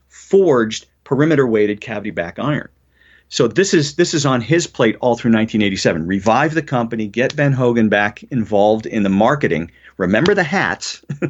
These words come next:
<laughs> and again, get R and D on board with developing and get manufacturing on board to figure out how to manufacture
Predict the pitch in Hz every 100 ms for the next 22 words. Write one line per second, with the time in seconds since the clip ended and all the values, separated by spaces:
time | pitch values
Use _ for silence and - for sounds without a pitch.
0 | - - - - - 143 139 139 _ _
1 | _ _ 135 135 120 147 - 156 151 139
2 | 139 147 165 127 113 104 101 98 101 110
3 | 110 - 98 120 127 135 - 107 104 101
4 | 117 110 107 113 107 95 143 190 143 110
5 | 101 98 95 - 147 135 117 104 101 90
6 | 92 90 - 190 196 - 98